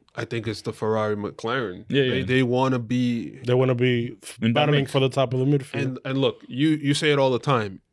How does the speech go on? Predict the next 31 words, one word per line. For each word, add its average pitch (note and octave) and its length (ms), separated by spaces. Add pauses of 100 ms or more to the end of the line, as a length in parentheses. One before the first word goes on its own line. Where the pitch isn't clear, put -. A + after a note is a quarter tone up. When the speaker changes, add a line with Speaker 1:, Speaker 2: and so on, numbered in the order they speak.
(340)
Speaker 1:
What B2+ 180
is G2 100
it, - 120
eight B2+ 160
races B2 360
in? D3+ 280
There's C3+ 200
still C#3 340
a - 20
lot C3 380
of A#2+ 100
season A#2 380
left A#2+ 500 (280)
Speaker 3:
Mm-hmm. A#2 240
Speaker 1:
to D3 100
kinda B2+ 260
turn B2 300
this A2+ 160
around. C3 380
Obviously, C3 520 (440)
they B2+ 120
have B2 220
to C3 100
not C3+ 200
only C#3 320
catch C#3+ 440 (140)
McLaren C#3+ 420
and C#3+ 100
Ferrari, D3 400
but A2+ 200
then A#2+ 320